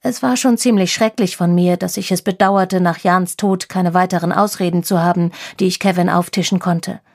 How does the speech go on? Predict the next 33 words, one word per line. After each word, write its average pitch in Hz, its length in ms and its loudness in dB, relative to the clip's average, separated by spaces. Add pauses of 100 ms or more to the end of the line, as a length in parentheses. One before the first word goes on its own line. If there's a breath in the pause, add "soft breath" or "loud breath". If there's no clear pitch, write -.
(1200)
Neben 240 340 4
mir 247 260 2 (260 loud breath)
verrenkte 240 540 0
sich 202 220 -2
Cat 214 240 -2
schier 220 240 0
den 185 240 2
Hals 202 320 -2 (320 loud breath)
und 226 140 0
schaute 220 260 0
suchend 190 400 0
in 190 160 0
die 185 80 4
Menge. 170 340 0 (1400)
„Wo 269 100 0
ist 330 240 -4
der?“ 160 300 0 (1300)
„Er 240 180 0
musste 247 260 2
mal 226 160 2
kurz 240 260 -4
telefonieren. 208 760 0 (560)
Eigentlich 208 420 0
hat 196 140 -2
er 190 100 2
heute 190 240 0
Dienst.“ 190 400 0 (1400)
„Und 262 180 0
was 269 160 0
willst 285 240 -2
du 311 40 0
jetzt 277 220 0
machen?“, 214 240 -2